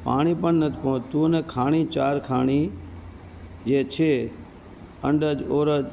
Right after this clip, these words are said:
પ્રસ્વેદ ને કફવેદ, આ ચાર ખાણી પણ ત્યાં પહોંચી શકતી નથી. એ કે મારો દેશ છે. એહી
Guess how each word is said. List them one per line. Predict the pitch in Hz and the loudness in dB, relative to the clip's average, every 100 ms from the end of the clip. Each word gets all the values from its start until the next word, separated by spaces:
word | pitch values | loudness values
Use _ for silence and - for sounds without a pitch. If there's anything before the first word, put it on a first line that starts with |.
| - - - - - - - - | -10 -16 -18 -18 -18 -18 -18 -10
પ્રસ્વેદ | - 139 - 147 120 | -2 -2 2 0 2
ને | 117 | 0
કફવેદ, | 131 123 107 98 - - | -2 -2 -2 -4 -4 -4
આ | 135 | -2
ચાર | 135 - 127 147 143 | -2 -2 0 0 0
ખાણી | - 117 135 156 | -2 0 2 2
પણ | 131 123 | 2 0
ત્યાં | - 120 127 151 - - - - - - - - - | 2 0 0 -4 -8 -16 -16 -16 -16 -18 -16 -14 -2
પહોંચી | 117 117 147 | 0 0 -2
શકતી | 139 104 - 120 | -2 -4 -2 0
નથી. | 107 110 - 73 - - - - - - - - - - - - | 2 0 -4 -12 -14 -16 -18 -18 -18 -18 -18 -18 -18 -18 -12 0
એ | 151 | 0
કે | 156 - | 2 0
મારો | 127 117 113 147 185 - - - 113 | 2 2 0 -2 -8 -14 -16 -6 0
દેશ | 127 113 | 0 0
છે. | - - 95 - - - - - - - - - - - | -4 -2 -2 -4 -14 -18 -18 -18 -16 -18 -18 -18 -16 -2
એહી | 160 165 160 190 214 220 | 4 4 4 4 4 2